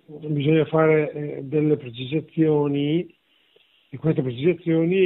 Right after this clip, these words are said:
è che quel signore lì ha anche, eh, dei problemi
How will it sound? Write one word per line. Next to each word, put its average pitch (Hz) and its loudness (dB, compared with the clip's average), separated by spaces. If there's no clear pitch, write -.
è 143 -8
che 147 -8
quel 147 -8
signore 151 -4
lì 147 -2
ha 131 -8
anche, 143 -8
eh, 143 -6
dei 165 -4
problemi 156 -2